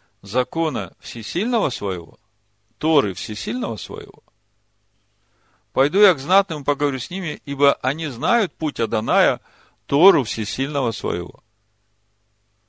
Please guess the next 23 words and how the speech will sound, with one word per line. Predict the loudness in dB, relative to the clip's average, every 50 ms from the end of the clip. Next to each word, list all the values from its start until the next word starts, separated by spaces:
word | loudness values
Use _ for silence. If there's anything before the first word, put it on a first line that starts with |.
| _ _ _ _ _ _ _ _ _ -10
Но | -6 -2
и | -2 0
они | 0 -2 -4
все | -6 -8 -10 -10
сокрушили | -8 -10 -10 -8 -10 -12 -10 -10 -8 -6 -6
ярмо, | -4 -4 -4 -4 -4 -6 -8 -8 -8 -10 -10
расторгли | -10 -10 -12 -12 -12 -12 -10 -10 -10 -10 -10 -14 -18 -18 -20 _ _ _
узы. | -20 -20 -20 -20 -20 -20 _ _ _ _ _ _ _ _ _ _ _ _ _ _ _ _ _ _ _ _ _ _ _ _ _ _ _ _ _ _ _ _ _ _ _ _ _ _ _ _ _ _ _ _ _ _
То | -6 -4 -4
есть, | -4 -6 -10 -18 _ _ _ _ _ _
путь | -4 0 0 0 0 0
Адоная — | 0 2 2 0 2 2 2 2 2 2 0 -4 -8 _ _ _ _ _ _ _ _ _ _ _ _ _ _ _ _ _ _ _
это | -8 -4 -4 -2
то, | 0 2 2 2
что | 2 0 -6 -8
Всевышний | -6 -4 -4 -4 -2 -2 -4 -4 -4 -4
даёт | 0 2 2 2 2 2 0 -2
человеку, | -4 -4 -2 0 0 0 2 0 0 0 -2 -6 -10 -12 _ _ _ _ _ _ _ _ _ _ _ _ _ _ _ _ _ _
чтобы | -12 -6 -2 0 2 2 2
человек, | 2 4 6 6 6 6 4 4 6
пройдя | 8 8 8 8 8 8 8 8
этот | 8 8 4 0 -2 -2 _
путь, | 0 2 2 2 0 -4 -12